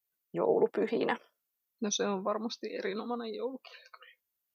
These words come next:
Speaker 1: Mut joo, mut sit mulla tuli tosi vahvasti semmonen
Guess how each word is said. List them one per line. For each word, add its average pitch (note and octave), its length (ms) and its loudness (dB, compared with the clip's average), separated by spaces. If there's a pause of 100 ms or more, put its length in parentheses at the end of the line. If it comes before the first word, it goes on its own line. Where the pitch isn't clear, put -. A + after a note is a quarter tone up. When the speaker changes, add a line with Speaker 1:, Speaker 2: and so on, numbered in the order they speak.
(760)
Speaker 1:
Mut A3+ 140 6
joo, C4 260 12
mut F#3 140 4
sit B3 160 4
mulla G3 160 4
tuli F3+ 300 8
tosi A3 340 6
vahvasti D#3+ 440 6
semmonen D3+ 560 4